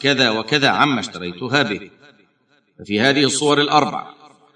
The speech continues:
إذا تبين أن رأس المال خلاف ما أخبره به فله الخيار بين الإمساك والرد على قول في المذهب،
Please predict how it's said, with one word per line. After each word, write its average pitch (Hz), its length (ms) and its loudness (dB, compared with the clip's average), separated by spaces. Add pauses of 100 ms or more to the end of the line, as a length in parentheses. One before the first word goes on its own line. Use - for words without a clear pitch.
إذا 135 200 2
تبين 139 440 2
أن 131 200 2
رأس 131 280 -2
المال 131 420 2
خلاف 127 760 2
ما 113 420 -2
أخبره 104 500 -6
به 160 340 2 (480)
فله 127 240 -2
الخيار 123 400 0
بين 123 220 0
الإمساك 113 500 -6
والرد 156 460 0 (500)
على 107 280 -2
قول 101 320 -6
في 85 120 -16
المذهب، 101 560 -6